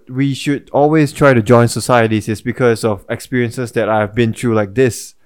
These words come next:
Because I've actually been through experiences now. The next time I've actually encountered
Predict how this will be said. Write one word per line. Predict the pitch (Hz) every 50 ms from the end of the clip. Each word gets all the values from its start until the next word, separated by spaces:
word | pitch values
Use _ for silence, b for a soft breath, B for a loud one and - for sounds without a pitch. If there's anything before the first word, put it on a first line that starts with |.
| _ _
Because | 147 147 190 226 226 -
I've | - 147 147 139 - -
actually | - 143 156 156 - 202 185 185 180
been | 147 131 151 156 151 151
through | 151 - 160 151
experiences | 120 117 - - - 143 135 127 120 - 135 120 -
now. | - 123 117 110 110
The | 110 113
next | 117 139 160 170 -
time | - 196 190 175
I've | 156 143 123 - -
actually | - 127 127 - - 147 143 147 -
encountered | 123 117 107 - - 139 135 135 139 131 113 101